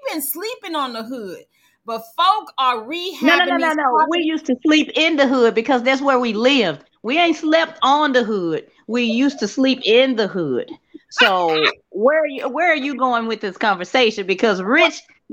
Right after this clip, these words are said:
Speaker 2: and Lamar, to me, does not add up.
Speaker 1: Well, well,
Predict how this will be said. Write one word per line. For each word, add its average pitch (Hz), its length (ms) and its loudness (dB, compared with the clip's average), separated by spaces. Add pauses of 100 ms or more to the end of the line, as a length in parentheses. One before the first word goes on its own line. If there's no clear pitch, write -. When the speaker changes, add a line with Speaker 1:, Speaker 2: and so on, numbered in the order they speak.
(120)
Speaker 2:
and 226 240 0
Lamar, 233 600 4 (240)
to 254 140 2
me, 349 420 0
does 240 200 2
not 240 280 0
add 233 260 0
up. 170 260 -2 (580)
Speaker 1:
Well, 294 720 4 (200)
well, 285 600 0